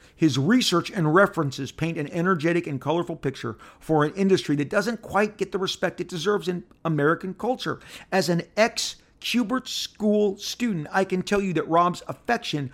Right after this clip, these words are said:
for story is a delightful, entertaining, and informative way to spend the morning. This is one of three or four podcasts I look forward to on a weekly basis. Bravo, sir.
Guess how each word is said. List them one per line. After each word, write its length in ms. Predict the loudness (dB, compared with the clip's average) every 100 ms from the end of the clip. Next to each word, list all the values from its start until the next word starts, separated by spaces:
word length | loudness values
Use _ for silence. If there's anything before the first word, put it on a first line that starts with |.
| -14 _
for 80 | -6
story 440 | 0 4 4 4
is 100 | 2
a 60 | 0
delightful, 540 | 0 0 0 -4 -10 -4
entertaining, 500 | -4 -2 -4 -4 -4
and 80 | -6
informative 600 | -8 -6 -4 -2 -2 0
way 160 | -2 -2
to 140 | -8
spend 360 | -10 -6 -6 -8
the 100 | -8
morning. 360 | -4 -4 -4 -8 -16 -20 -2
This 200 | -2 0
is 180 | -4 -2
one 460 | 0 0 0 -2 -6
of 160 | -6 -6
three 180 | -2 -2
or 60 |
four 180 | 0 -2
podcasts 600 | 2 0 0 -2 -2 -4 -2
I 120 | 0
look 240 | 0 -2 -4
forward 340 | -2 -2 -4
to 260 | -2 -2 -4 -10 _ _ _
on 120 | 2 4
a 60 |
weekly 280 | 4 4 2
basis. 360 | 2 0 -2 -10
Bravo, 520 | 2 8 10 10 6
sir. 400 | 6 4 4